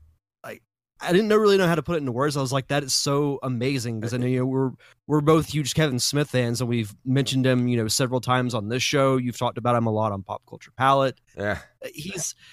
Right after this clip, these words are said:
Speaker 1: he's such an inspiration for so many people, and to hear that he was exactly who you thought he would be
Speaker 2: Oh, yeah.
Speaker 1: was awesome. So that, that's, that's so, so cool. And, you know, especially with all the stuff that you've gone, with,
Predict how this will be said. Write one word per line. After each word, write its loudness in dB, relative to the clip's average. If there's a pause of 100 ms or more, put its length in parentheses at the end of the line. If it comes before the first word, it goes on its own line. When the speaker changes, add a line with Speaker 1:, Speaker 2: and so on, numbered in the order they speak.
(120)
Speaker 1:
he's 2
such 4
an 2
inspiration 2
for -4
so 2
many 0
people, -4
and -4
to -6
hear 0
that -4 (360)
he -2
was 4
exactly 0
who 0
you -4
thought -2
he -6
would -6
be -10 (400)
Speaker 2:
Oh, 2
yeah. -4
Speaker 1:
was 0
awesome. -4
So -2
that, 2
that's, -2 (400)
that's 4
so, 6
so 0
cool. 0
And, 0
you 0
know, 2
especially 0
with -4 (240)
all 2
the -4
stuff -2
that -10
you've -6
gone, -2 (100)
with, -4